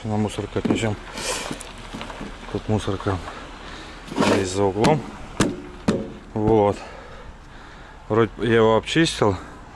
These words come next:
Пыль, грязь, все это садится. Какашки. Ну и вся вот эта мазута сверху вроде прочистил. Седло нормально.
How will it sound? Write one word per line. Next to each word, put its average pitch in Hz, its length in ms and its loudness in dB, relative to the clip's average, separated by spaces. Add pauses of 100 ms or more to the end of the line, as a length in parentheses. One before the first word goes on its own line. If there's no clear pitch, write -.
(200)
Пыль, 117 180 6
грязь, 107 280 6
все - 120 2
это 101 140 0
садится. 104 520 2 (680)
Какашки. 104 500 0
Ну 113 200 4
и 131 140 6
вся 107 240 0
вот 104 80 4
эта 98 240 4 (600)
мазута 110 460 2
сверху 107 380 2
вроде 107 240 6
прочистил. 110 640 0
Седло 101 320 0
нормально. 101 520 2